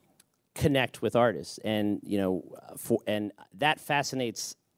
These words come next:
uh, us at Sound Exchange because, as I said, you know, we're digital natives. We, um, we are built to, uh, power the future of the industry, and, you know, we will, we intend to play a role in where that goes. But it's things like, you know,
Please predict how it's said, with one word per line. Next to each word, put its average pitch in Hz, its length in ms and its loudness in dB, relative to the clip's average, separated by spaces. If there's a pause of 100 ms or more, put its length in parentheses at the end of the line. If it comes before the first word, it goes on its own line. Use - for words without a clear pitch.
(120)
uh, 95 300 0 (100)
us 120 420 2 (160)
at 104 140 -8
Sound 170 220 4
Exchange 104 300 -4
because, 104 500 0 (360)
as 104 120 0
I 104 80 6
said, 104 260 4
you 95 80 0
know, 95 60 4
we're 95 120 6
digital 104 340 2
natives. 101 540 2
We, 98 400 0 (300)
um, 90 360 4 (460)
we 95 480 0
are 95 140 -2
built 113 460 2 (140)
to, 95 340 -2 (120)
uh, 85 240 0 (280)
power 117 280 2
the 92 60 -4
future 110 340 -2
of 92 80 0
the 98 120 2
industry, 90 400 0
and, 90 200 0
you 90 120 -2
know, 92 60 2
we 98 160 2
will, 92 220 2 (160)
we 92 100 -2
intend 101 340 -2
to - 40 -8
play 127 200 -2
a 104 60 2
role 135 280 4
in 101 60 -2
where 101 140 -2
that 98 180 -6
goes. 139 260 4
But 101 200 0
it's 113 200 -2
things 120 420 2
like, 95 440 -2 (880)
you 110 140 0
know, 92 380 2